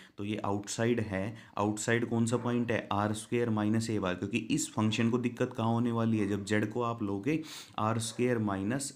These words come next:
आर स्क्वायर by ए बार, तो आर स्क्वायर माइनस ए बार तो हमने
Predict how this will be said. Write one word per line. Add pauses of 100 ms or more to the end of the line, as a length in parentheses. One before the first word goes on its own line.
आर
स्क्वायर
by (180)
ए
बार, (500)
तो
आर
स्क्वायर
माइनस
ए
बार
तो
हमने